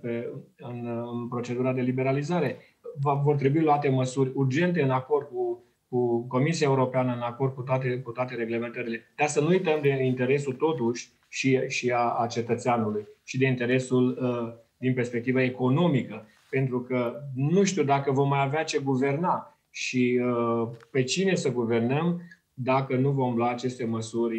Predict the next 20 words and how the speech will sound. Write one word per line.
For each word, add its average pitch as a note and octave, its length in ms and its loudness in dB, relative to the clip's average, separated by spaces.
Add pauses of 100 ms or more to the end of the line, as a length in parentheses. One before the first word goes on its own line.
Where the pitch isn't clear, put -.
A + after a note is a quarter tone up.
(120)
uh, A2+ 1400 -14
rapid, C#3 460 0
așa, E3 300 -4 (200)
sigur, D#3 280 -2
aici D3 120 2
sunt C#3 160 -2
de B2+ 60 -2
acord C#3+ 260 -2
cu C#3 60 -4
dumneavoastră, C#3+ 520 -2 (280)
cât, D#3 220 -6
cât D#3 180 -4
de C3+ 100 4
repede C#3+ 640 -2
și - 160 -6
apoi C#3+ 240 0
să C#3+ 120 -2
reanalizăm. B2+ 500 0
Din G3 240 4
păcate, C#3 640 0